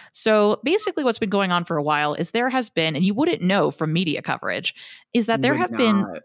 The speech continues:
Speaker 1: scandals related to Prince Charles's charities and, and cash for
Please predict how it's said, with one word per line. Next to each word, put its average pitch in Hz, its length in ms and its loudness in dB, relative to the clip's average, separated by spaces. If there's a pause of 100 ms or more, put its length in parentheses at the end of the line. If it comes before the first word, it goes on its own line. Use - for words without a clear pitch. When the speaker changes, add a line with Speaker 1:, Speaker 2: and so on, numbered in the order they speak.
Speaker 1:
scandals 254 520 0
related 175 420 2
to 160 380 0 (240)
Prince - 460 -2 (380)
Charles's 156 680 0
charities 156 680 0
and, 151 360 -4
and 160 180 -4
cash 170 440 -4
for 147 520 0